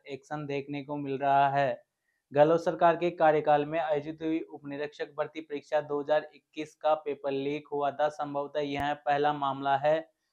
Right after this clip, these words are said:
जिसमें पेपर लीक का खुलासा लिखित परीक्षा ही नहीं, फिजिकल इंटरव्यू परिणाम जारी होने के बाद हुआ है।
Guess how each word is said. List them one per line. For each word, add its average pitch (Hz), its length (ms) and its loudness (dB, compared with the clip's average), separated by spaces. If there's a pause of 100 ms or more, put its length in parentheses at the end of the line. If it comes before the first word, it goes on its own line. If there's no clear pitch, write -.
(160)
जिसमें 147 340 -2
पेपर 151 420 0
लीक 147 300 -2
का 156 140 4
खुलासा 147 500 2
लिखित 147 500 -2
परीक्षा 143 360 0
ही 147 220 -2
नहीं, 147 300 -6
फिजिकल 147 580 -4 (120)
इंटरव्यू 143 480 -6 (160)
परिणाम 143 480 -2
जारी 143 420 -2 (420)
होने 151 260 0
के 151 200 0
बाद 143 420 4
हुआ 143 240 4
है। 135 320 0